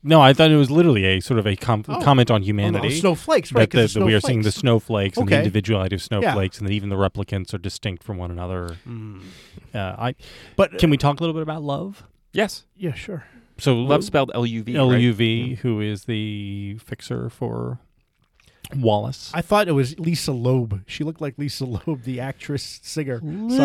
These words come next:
Speaker 2: Sorry.
Speaker 1: bit, but a little
Speaker 2: No,
Speaker 1: German.
Speaker 2: but it was,
Speaker 1: I, I
Speaker 2: turns
Speaker 1: thought
Speaker 2: out,
Speaker 1: she's,
Speaker 2: she looks
Speaker 1: I
Speaker 3: Much
Speaker 1: kept
Speaker 3: more
Speaker 1: watching her, and I
Speaker 3: masculine.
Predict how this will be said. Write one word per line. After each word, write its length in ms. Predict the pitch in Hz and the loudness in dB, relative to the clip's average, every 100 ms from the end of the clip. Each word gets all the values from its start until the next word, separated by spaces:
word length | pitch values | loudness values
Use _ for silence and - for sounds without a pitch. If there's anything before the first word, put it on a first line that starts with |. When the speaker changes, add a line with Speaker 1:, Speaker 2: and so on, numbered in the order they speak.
| 254 | 6
Speaker 2:
Sorry. 100 | 127 | 6
Speaker 1:
bit, 180 | 107 95 | 4 4
but 100 | 117 | 0
a 40 | |
little 200 | 135 175 | 0 0
Speaker 2:
No, 40 | 151 | 2
Speaker 1:
German. 420 | 135 - 123 87 | 2 2 -2 -2
Speaker 2:
but 100 | 160 | 0
it 60 | 165 | 6
was, 200 | - - | 6 6
Speaker 1:
I, 40 | |
I 20 | |
Speaker 2:
turns 220 | 180 - | 6 6
Speaker 1:
thought 140 | - - | 8 8
Speaker 2:
out, 60 | 147 | 6
Speaker 1:
she's, 140 | 117 110 - | 2 -4 -10
Speaker 2:
she 160 | - - | -4 -4
looks 180 | - | -2
Speaker 1:
I 80 | 131 | 2
Speaker 3:
Much 100 | 156 | 2
Speaker 1:
kept 80 | 156 | 4
Speaker 3:
more 100 | 165 | 6
Speaker 1:
watching 300 | 123 123 117 | 8 8 6
her, 40 | 107 | 2
and 60 | |
I 40 | |
Speaker 3:
masculine. 40 | 101 | 2